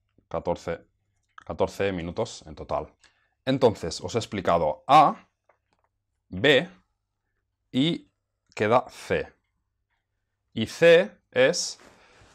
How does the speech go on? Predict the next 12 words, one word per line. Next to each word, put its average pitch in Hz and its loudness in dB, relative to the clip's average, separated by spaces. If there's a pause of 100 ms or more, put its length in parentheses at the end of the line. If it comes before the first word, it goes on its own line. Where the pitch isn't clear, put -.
descansar. 98 -2 (2500)
Descanso 170 0 (760)
porque 87 -2
antes 139 -2 (120)
hacía 87 -4
cada 123 2
día 135 0 (200)
A, 92 2
B, 92 -4 (120)
A, 95 0
B, 90 -8 (100)
A, 90 -4